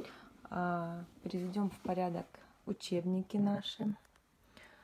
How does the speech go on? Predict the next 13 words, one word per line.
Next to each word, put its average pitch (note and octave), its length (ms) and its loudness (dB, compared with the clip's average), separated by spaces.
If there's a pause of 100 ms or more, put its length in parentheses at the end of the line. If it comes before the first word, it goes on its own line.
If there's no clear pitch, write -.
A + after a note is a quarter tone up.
(680)
А, E3+ 720 0 (340)
оденем F#3 440 4
их E3 200 -2 (720)
в - 280 -12
красивые F3 760 0 (720)
обложки. A#3 840 0 (1500)
И D4 240 0 (840)
сложим C#4+ 400 0
тут C4+ 200 -4
всё - 240 -6 (120)
и D4 60 -4
покажем F#3+ 640 -6
вам. G3 180 6